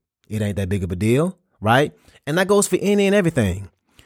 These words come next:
One of the, one of the things I'm trying to get better at, I have been getting better at, and I s-, I've said it before on here, is things that take less than five minutes to do. As soon as they come up,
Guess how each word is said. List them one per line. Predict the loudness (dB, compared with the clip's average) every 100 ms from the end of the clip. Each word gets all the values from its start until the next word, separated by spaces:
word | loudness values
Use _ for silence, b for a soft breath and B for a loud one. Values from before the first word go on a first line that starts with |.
| b
One | 0 2
of |
the, | 2 2
one | 2 0
of |
the | 2
things | 2 2
I'm | 0 0 -2 -4
trying | -4 0 0
to |
get | 0 2
better | 2 4 2
at, | 2
I | 0
have | 2 2 2
been | 0 0
getting | 0 0
better | 0 2 2
at, | 2
and | 2
I | 0
s-, | -2 -2
I've | -2
said | 0 0
it |
before | 0 -2 -2 0
on | 2
here, | 2 2 0 -4 B B B B
is | -2 0 -2 -6 -4
things | 0 2 2
that | 2 2
take | 0 2
less | 2 2
than | 0
five | -2 0 2 2
minutes | 0 0
to |
do. | -2 -2 -4 B B B
As | -4
soon | 0 2
as | 4
they | 4
come | 4 2 4
up, | 2 0